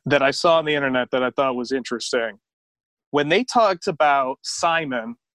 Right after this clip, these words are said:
Lee Sizemore, they mentioned, and I don't know if I fully understood what they were saying because I didn't quite see the scene like how they mentioned, but they say that basically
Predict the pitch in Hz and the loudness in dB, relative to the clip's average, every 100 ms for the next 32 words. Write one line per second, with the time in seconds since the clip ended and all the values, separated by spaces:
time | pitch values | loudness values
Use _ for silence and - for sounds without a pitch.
0 | - 143 147 - 147 139 117 113 110 - | -6 -4 -2 0 0 -2 -6 -8 -8 -14
1 | _ _ _ _ _ _ - 151 151 220 | _ _ _ _ _ _ -4 -2 0 0
2 | 285 - 202 170 156 165 - 139 190 320 | 0 -2 0 0 -2 -2 -2 2 2 2
3 | 240 220 190 - 165 131 - - 202 185 | 0 0 0 2 0 0 -6 -2 0 0
4 | 170 151 139 - 151 139 131 - 170 147 | 0 -2 -6 -2 -2 -2 -6 -4 -2 -2
5 | 131 143 131 120 - 143 127 117 120 139 | -2 -2 -2 -4 -4 -2 -2 -4 -6 0
6 | 151 214 214 170 170 151 240 - 170 160 | 2 2 -2 -2 0 0 0 -2 -2 -2
7 | 139 123 - 156 160 160 143 135 - 147 | -2 -4 -2 -2 -2 0 0 0 2 2
8 | 143 135 143 - 165 139 131 143 - 214 | 2 0 -2 0 -2 -2 -2 -2 2 2
9 | 208 185 151 123 170 226 - 170 147 143 | 4 2 0 2 -2 0 -2 0 2 0
10 | 139 | -2